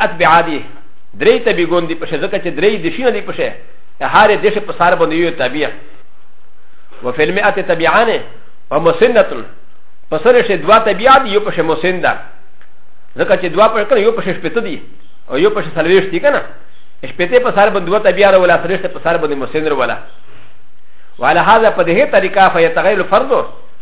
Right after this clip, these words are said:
د فرض مقرر به بدلېږي. في كل عشرة په هرې لاسه باندې. تبیع نه مسن ته او د مسن نه تبیع ته. چې لاس ورته تیږي کنه، هغه کا تبیع نه مسن جوړ کا پزه کوته شي. بیا چې لاس تیږي کنه، بیا مسن نه تبیع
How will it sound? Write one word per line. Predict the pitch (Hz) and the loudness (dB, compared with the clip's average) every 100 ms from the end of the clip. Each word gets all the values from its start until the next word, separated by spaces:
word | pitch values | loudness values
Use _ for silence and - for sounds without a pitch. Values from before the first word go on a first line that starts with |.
| - - - | -8 -8 -4
د | - | -2
فرض | 151 226 240 | 4 4 4
مقرر | 196 226 233 | 0 2 4
به | 214 | 4
بدلېږي. | 180 165 170 247 180 - - - - - - - - | 4 4 6 6 4 -4 -8 -8 -8 -8 -8 -8 -6
في | |
كل | 165 262 247 | -6 -4 0
عشرة | 185 202 202 214 196 | 2 2 0 -4 -4
په | 170 | 0
هرې | 139 247 226 | 6 6 6
لاسه | 214 208 | 4 2
باندې. | 185 170 120 - - - - | -2 -2 -4 -6 -8 -8 -6
تبیع | 143 160 165 226 | -2 -2 0 0
نه | 208 | 2
مسن | 185 - 220 | 2 2 0
ته | 233 | 4
او | 277 | 6
د | 240 | 6
مسن | 160 151 175 170 | 2 0 0 -2
نه | |
تبیع | 131 123 135 135 | -4 -4 -6 -6
ته. | 110 - - - - - - - - - - - | -6 -6 -8 -8 -8 -8 -8 -8 -8 -8 -8 -2
چې | 160 | 4
لاس | 254 226 | 6 6
ورته | 208 254 | 0 2
تیږي | 226 220 196 | 2 2 2
کنه، | 294 - - - - - - - | 2 2 -4 -8 -8 -8 -6 2
هغه | 208 220 | 4 4
کا | 185 180 | 2 2
تبیع | 175 165 226 | 2 0 2
نه | 208 | 2
مسن | 170 165 202 165 | 2 2 0 0
جوړ | 156 | -2
کا | 147 | -2
پزه | 147 131 | -2 -4
کوته | - - - | -4 -4 -4
شي. | 156 120 | -4 0
بیا | 170 | 2
چې | 247 | 4
لاس | 240 226 | 4 4
تیږي | 220 196 | 0 -2
کنه، | 302 285 - - - - - | 0 0 -2 -6 -8 -8 -2
بیا | 165 | 0
مسن | 180 175 226 | 2 2 2
نه | 208 | 2
تبیع | 185 175 | 0 0